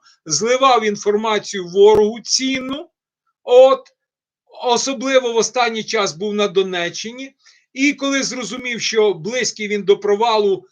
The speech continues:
сів на таксі, доїхав до Вінниці, там до кордону з Придністров'ям, одів гідрокостюм, одів ласти і хотів переплисти Дністер. Його затримали працівники С Б У. Зрозумійте, я вже,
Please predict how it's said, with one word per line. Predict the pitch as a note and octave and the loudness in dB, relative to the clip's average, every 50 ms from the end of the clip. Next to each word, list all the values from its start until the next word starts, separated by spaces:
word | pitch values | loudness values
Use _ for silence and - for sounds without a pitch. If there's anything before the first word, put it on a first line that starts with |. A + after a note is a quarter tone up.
| _ _ | _ _
сів | - - - A#3+ C4+ B3+ A#3+ | -6 -4 -2 0 -2 -2 -2
на | A#3+ A#3 G#3+ | -2 -4 -4
таксі, | A3 A3+ A3 - - - - B3+ C#4 D4 | -2 -4 -6 -4 -4 -6 -4 -4 -4 -6
доїхав | C#4+ A3 F3+ G3 A3 A#3 A#3 G3+ - G#3 G#3 F3 D#3 | -4 0 0 0 0 0 -4 -6 -4 -4 -4 -2 0
до | F3+ | 0
Вінниці, | G3 F3+ G#3+ B3+ C#4+ C#4+ C#4 C4 C4 - - G#3+ | 0 0 -2 -6 -6 -6 -6 -10 -10 -10 -12 -12
там | G3+ - - A3+ A3 G#3+ G3+ | -10 -6 -4 -4 -4 -2 0
до | F#3+ F#3+ F#3 | -2 -2 0
кордону | F#3+ G3+ G3+ G3+ F3+ G#3+ G#3+ G#3 G3+ F3+ | 0 -2 0 0 4 4 4 4 2 -4
з | - | -8
Придністров'ям, | - - G3+ G3 F3+ F3+ G3 F#3 - - - C4+ C4+ C4+ C#4 C4+ B3 A#3 - _ _ _ _ _ | -6 -6 -6 -6 -6 -8 -8 -8 -8 -8 -6 -4 -2 -2 -2 -2 -4 -6 -8 _ _ _ _ _
одів | - F#3+ F#3 E3+ A3 B3+ B3 - | -4 -4 -4 -2 -2 -6 -6 -6
гідрокостюм, | F#3+ E3+ G3+ A3 F3+ G#3+ G#3+ G#3 G#3+ G#3+ G3+ - - - - C#4+ C#4+ C#4+ C#4 C4+ - _ _ _ _ _ - | -6 -6 -6 -2 2 2 2 2 4 0 -2 -2 -4 -6 -4 -4 -4 -4 -6 -10 -16 _ _ _ _ _ -6
одів | - G3 F#3 E3 G3+ A#3 A3+ | -2 -2 -2 0 -2 -4 -4
ласти | G#3+ A3+ A#3+ B3 B3 A3 - - B3 | -2 -2 2 2 2 2 0 -4 -10
і | G#3 | -10
хотів | - - F#3 - - A#3 A#3 G#3 | -8 -8 -12 -10 -10 -12 -10 -6
переплисти | - G#3 G3+ G3 D#3 - F#3+ G3+ G#3 G3+ - - G3 | -4 -2 -2 -2 -2 2 4 6 6 6 4 -6 -10
Дністер. | D#3+ D#3 F3 F3 - - - C#3+ B2+ B2 _ _ _ _ _ _ _ | -10 -10 -10 -10 -10 -10 -10 -14 -14 -14 _ _ _ _ _ _ _
Його | - F3 F#3+ A3 C4+ C#4 | -2 4 4 4 4 4
затримали | - C4 A3 - A3 A3 A#3 A#3 A#3+ A#3 A3+ G#3 | -2 -4 -6 -4 -2 -2 -2 -2 0 0 0 0
працівники | A3 G3+ F#3+ F#3 - - F3+ F#3 F3+ F3 F3 - G3 | 0 -2 -6 -6 -6 -10 -10 -10 -10 -12 -10 -6 -4
С | F3+ F3+ E3+ B2+ | -4 -4 -4 -8
Б | B2+ B2+ C#3 | -10 -10 -12
У. | B2+ - - _ _ _ _ _ _ _ _ _ _ _ _ _ _ _ _ _ _ _ _ _ _ _ _ - _ _ _ _ | -12 -12 -14 _ _ _ _ _ _ _ _ _ _ _ _ _ _ _ _ _ _ _ _ _ _ _ _ -20 _ _ _ _
Зрозумійте, | - D#3+ E3 A#3 C#4 D4 - D4+ D#4+ E4 E4+ E4+ D4+ G3+ - A3 | -10 -8 -6 -6 -6 -4 -4 -4 -4 -4 -4 -6 -6 -6 -6 -4
я | A3 A#3 A#3+ | -2 0 0
вже, | A#3 - G3 B3+ B3 A#3 G#3+ | 0 0 -2 -4 -2 -2 -2